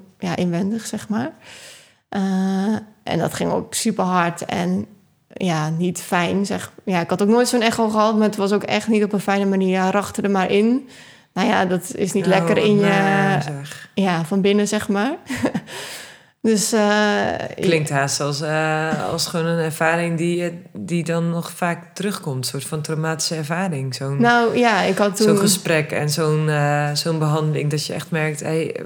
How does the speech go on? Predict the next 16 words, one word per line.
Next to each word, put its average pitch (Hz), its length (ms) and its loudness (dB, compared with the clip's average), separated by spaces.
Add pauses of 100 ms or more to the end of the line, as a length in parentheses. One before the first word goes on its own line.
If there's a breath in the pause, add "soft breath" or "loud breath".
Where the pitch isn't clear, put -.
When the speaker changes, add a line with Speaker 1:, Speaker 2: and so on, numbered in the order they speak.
(140)
Speaker 2:
hij 151 180 -2
ziet 185 300 0
ons 180 240 2
niet. 165 220 0
Hij, 160 200 2
Speaker 1:
Hmm. 233 220 4
Speaker 2:
hij 160 160 4
weet, 160 220 2
ik - 100 -14
wil 165 180 2
nu 170 200 2
weg, 165 220 0
ik 151 60 -10
wil 170 120 0
op 160 140 -4
vakantie. 160 640 -2